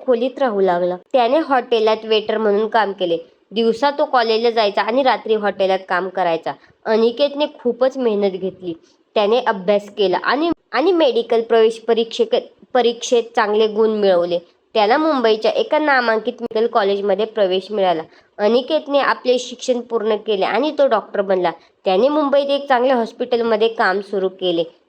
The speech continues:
तो पैसे कमवू लागला. त्याने आपल्या कुटुंब-, कुटुंबासाठी एक चांगले घर घेतले. काही वर्षानंतर तो आपल्या गावात परत आला आणि त्याने गावामध्ये एक छोटासा दवाखाना सुरू केला. तो गोरगरिबांना मोफत उपचार देत असे.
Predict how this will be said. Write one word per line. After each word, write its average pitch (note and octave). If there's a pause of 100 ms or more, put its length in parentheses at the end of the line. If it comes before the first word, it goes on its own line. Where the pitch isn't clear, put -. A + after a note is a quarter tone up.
(140)
तो F4
पैसे C#4+
कमवू A#3
लागला. G3 (360)
त्याने A3
आपल्या D4
कुटुंब-, C#4 (140)
कुटुंबासाठी C4+
एक C#4
चांगले A3+
घर G#3
घेतले. G3
काही G#3+
वर्षानंतर A#3
तो G#3
आपल्या A#3
गावात G#3+ (120)
परत G#3
आला G3+
आणि D4
त्याने A#3
गावामध्ये G#3+
एक B3+
छोटासा A3+
दवाखाना G3+
सुरू G#3
केला. G3+ (840)
तो D4
गोरगरिबांना A3
मोफत G#3
उपचार G3+
देत G3
असे. -